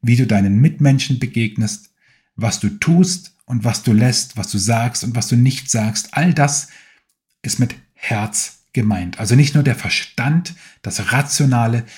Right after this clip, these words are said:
sondern auch, die Bibel nennt es eben Herz,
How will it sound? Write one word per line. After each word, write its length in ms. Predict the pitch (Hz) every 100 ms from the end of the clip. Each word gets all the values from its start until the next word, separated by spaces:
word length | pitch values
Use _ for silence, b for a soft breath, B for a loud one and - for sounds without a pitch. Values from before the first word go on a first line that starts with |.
| B
sondern 320 | - 113 107
auch, 400 | 104 113 131 117 - b b b b _ _ _ _ _
die 60 | 104
Bibel 220 | 107 110
nennt 160 | 110 110
es 100 | 104
eben 160 | 101
Herz, 380 | 90 110 123 -